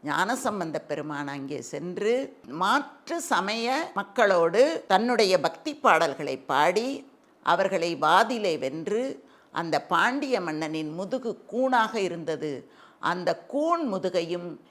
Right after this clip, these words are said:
நிமிர்த்தினார் என்பது ஒரு வரலாறு.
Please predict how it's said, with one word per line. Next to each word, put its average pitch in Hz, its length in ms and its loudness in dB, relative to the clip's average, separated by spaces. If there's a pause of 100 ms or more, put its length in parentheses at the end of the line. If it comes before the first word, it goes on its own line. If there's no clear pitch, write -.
(200)
நிமிர்த்தினார் 202 880 0 (180)
என்பது 160 380 0 (540)
ஒரு 185 140 -2 (100)
வரலாறு. 131 560 0